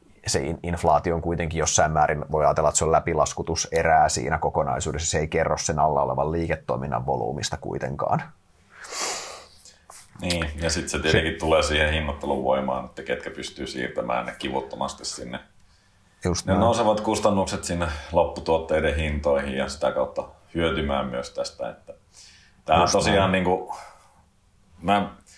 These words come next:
Speaker 2: ollaan puhuttu paljon tuosta hinnoitteluvoimasta aikaisemmillakin neljänneksillä, mut niinku, nyt se konkretisoituu omalla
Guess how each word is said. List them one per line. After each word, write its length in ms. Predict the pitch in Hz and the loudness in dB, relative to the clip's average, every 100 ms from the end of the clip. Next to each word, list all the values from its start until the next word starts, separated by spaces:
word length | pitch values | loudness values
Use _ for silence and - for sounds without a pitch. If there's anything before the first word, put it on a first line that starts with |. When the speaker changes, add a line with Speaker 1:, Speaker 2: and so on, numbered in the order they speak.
| - - - | -20 -6 4
Speaker 2:
ollaan 240 | 113 120 | 6 6
puhuttu 300 | 127 127 110 | 4 2 2
paljon 260 | 104 107 92 | 4 4 2
tuosta 200 | - 92 | 0 2
hinnoitteluvoimasta 840 | 95 92 - 87 87 85 80 82 | 2 2 2 4 4 4 2 4
aikaisemmillakin 680 | 85 87 87 82 78 76 76 | 4 4 2 0 0 0 2
neljänneksillä, 680 | 78 76 76 73 - 76 73 | 2 2 0 -4 -6 -6 -6
mut 180 | 69 69 _ 64 62 69 | -8 -14 _ -20 -20 -14
niinku, 300 | 71 73 69 _ _ _ - 80 | -12 -12 -14 _ _ _ -16 -8
nyt 160 | 82 | -4
se 320 | - 85 - - | 0 0 0 0
konkretisoituu 1000 | 107 113 127 107 104 95 90 92 82 117 | 2 4 2 2 2 2 0 -4 0 2
omalla 360 | 139 127 98 | 2 4 2